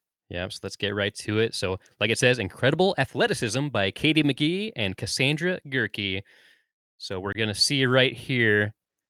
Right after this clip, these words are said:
Um, they're gonna start playing here. Here we go. We got a nice,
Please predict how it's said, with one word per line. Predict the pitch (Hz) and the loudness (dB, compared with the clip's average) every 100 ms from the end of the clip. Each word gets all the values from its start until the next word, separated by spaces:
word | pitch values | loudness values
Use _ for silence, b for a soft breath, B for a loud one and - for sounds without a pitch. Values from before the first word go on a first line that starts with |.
| _ | _
Um, | 98 98 98 98 98 101 - _ _ _ - - _ _ _ | -6 -2 -2 0 -2 -4 -10 _ _ _ -20 -20 _ _ _
they're | 92 | -10
gonna | 92 92 | -8 -8
start | - - 117 127 - | -8 -2 0 0 -4
playing | - 131 139 | -4 -2 -2
here. | 131 143 151 160 170 - | -4 -4 -4 -4 -6 -10
Here | 127 | -6
we | 120 | -6
go. | 101 110 123 156 | -2 -2 0 -2
We | 127 | -4
got | 110 | -4
a | 101 | -4
nice, | 104 110 117 - - | -4 -4 -4 -8 -12